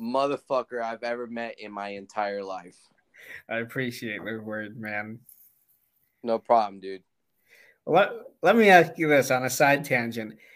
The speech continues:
Speaker 2: If you knew somebody who had a clone and they were doing this,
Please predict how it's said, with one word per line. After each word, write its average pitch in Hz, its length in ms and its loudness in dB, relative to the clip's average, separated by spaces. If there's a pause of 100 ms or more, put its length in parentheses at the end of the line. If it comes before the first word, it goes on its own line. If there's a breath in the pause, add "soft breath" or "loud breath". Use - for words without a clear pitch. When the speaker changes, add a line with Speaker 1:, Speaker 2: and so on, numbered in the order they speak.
Speaker 2:
If 180 160 0
you 349 160 4
knew 320 200 4
somebody 143 840 2 (160 soft breath)
who 165 140 4
had 214 280 4
a - 80 4
clone 135 460 2
and 131 120 -4
they 131 120 2
were 131 120 -2
doing 127 360 -4
this, 123 240 -8